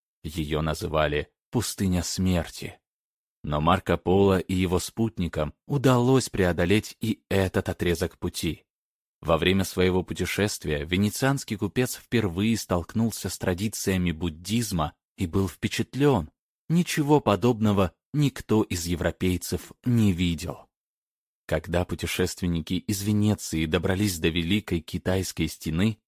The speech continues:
к ним навстречу отправили конный отряд Хубилай-хана.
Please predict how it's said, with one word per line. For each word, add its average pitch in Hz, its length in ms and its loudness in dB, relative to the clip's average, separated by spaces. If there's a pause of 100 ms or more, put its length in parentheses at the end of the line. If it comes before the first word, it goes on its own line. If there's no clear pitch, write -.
(260)
к - 100 -12
ним 92 300 0
навстречу 104 580 0
отправили 98 600 0 (180)
конный 120 540 4
отряд 101 640 0
Хубилай-хана. 101 1160 0